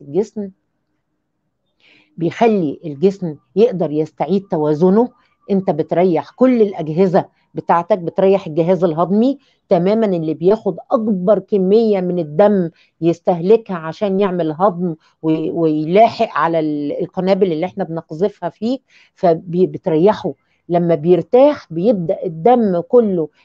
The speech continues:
اللي كان رايح للجهاز الهضمي ده يروح لحاجات تانية. أثناء الأكل وأثناء الهضم الجسم بيقول لكل حاجة: "أنا مش فاضيلك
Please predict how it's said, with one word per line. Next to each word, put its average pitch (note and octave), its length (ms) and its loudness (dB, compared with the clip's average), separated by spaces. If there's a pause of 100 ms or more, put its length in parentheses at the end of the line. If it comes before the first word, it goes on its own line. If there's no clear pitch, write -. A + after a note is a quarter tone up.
(120)
اللي F#3+ 240 4
كان C4+ 320 2
رايح C#4+ 340 4
للجهاز A3+ 480 2
الهضمي A#3 500 0
ده C#4+ 240 2 (280)
يروح G#3+ 640 4 (220)
لحاجات A3 480 0
تانية. G3+ 240 -2 (120)
أثناء B3+ 500 0
الأكل G3+ 540 -4 (240)
وأثناء A#3 520 0
الهضم B3 420 0
الجسم A3+ 400 -4
بيقول A#3+ 500 -2
لكل C#4+ 340 0
حاجة: B3+ 300 -2
"أنا A3+ 100 0
مش G#3 160 -6
فاضيلك G#3 480 0